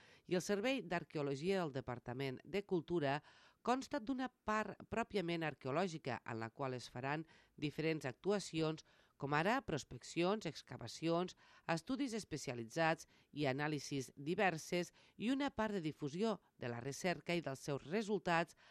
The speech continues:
a partir de conferències, cursos o exposicions.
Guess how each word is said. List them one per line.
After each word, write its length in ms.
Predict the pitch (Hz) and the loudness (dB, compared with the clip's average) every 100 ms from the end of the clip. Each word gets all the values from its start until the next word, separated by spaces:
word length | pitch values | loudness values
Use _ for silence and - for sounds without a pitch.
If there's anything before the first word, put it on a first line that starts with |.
| - - | -16 -4
a 80 | 226 | -2
partir 300 | 262 - 202 | -2 0 0
de 80 | 175 | 0
conferències, 840 | 135 123 131 160 185 233 247 - _ - | -2 -4 -2 -2 -2 -4 -4 -6 _ -8
cursos 540 | 151 - - 139 - - | -6 -4 -2 -2 -2 -2
o 160 | 147 135 | 2 4
exposicions. 880 | 131 - - 147 170 220 143 120 | 2 -4 -4 -2 0 2 2 0